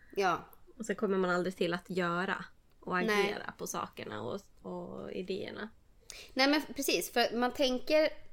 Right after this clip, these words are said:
Speaker 1: liksom så långt man kan. Och sen,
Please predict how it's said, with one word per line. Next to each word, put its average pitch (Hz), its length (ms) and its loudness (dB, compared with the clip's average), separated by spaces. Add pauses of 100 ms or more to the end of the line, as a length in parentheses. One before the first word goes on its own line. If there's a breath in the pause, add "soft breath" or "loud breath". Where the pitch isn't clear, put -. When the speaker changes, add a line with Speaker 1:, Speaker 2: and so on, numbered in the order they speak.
(140)
Speaker 1:
liksom 214 340 -2
så - 160 -2
långt 160 220 0
man 151 100 -4
kan. 190 400 -2 (600 soft breath)
Och 208 120 0
sen, 180 500 2